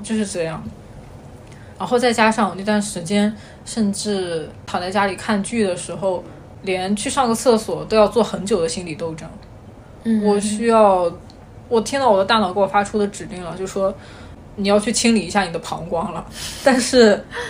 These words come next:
Speaker 1: 我的身体跟不上我大脑发出的指令。
Speaker 2: 嗯。
Speaker 1: 我不想动。所以久而久之，我就意识到我可能是有点问题。而且我那段时间很害怕出去跟人交流，所以就一来二去的，我就找了我家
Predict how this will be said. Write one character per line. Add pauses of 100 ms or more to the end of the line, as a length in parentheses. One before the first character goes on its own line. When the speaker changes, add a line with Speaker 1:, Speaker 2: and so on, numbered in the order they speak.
Speaker 1:
我
的
身
体
跟
不
上
我
大
脑
发
出
的
指
令。 (280)
Speaker 2:
嗯。 (180)
Speaker 1:
我
不
想
动。 (580)
所
以 (240)
久
而
久
之，
我
就
意
识
到 (560)
我
可
能
是
有
点
问
题。 (320)
而
且
我
那
段
时
间
很
害
怕
出
去
跟
人
交
流， (540)
所
以
就
一
来
二
去
的， (300)
我
就
找
了
我
家